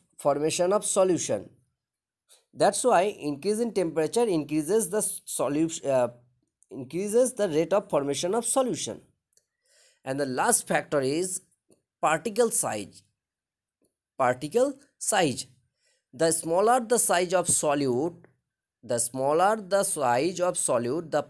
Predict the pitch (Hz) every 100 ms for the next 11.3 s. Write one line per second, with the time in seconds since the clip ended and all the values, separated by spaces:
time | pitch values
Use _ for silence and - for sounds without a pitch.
0 | - 127 123 120 185 196 165 123 113 127
1 | 113 113 165 170 156 - 143 131 127 120
2 | 123 190 - 127 98 98 90 - - _
3 | _ _ _ _ _ _ _ _ _ _
4 | _ _ _ _ _ _ _ _ 135 120
5 | 135 151 196 233 208 233 175 160 185 208
6 | - 151 139 202 214 165 180 - 156 -
7 | 151 151 120 240 269 - _ _ 107 127
8 | 131 180 214 - 127 110 110 139 202 233
9 | _ _ _ _ _ _ - - 151 113
10 | 98 92 - _ _ 135 131 - 165 147
11 | 113 98 87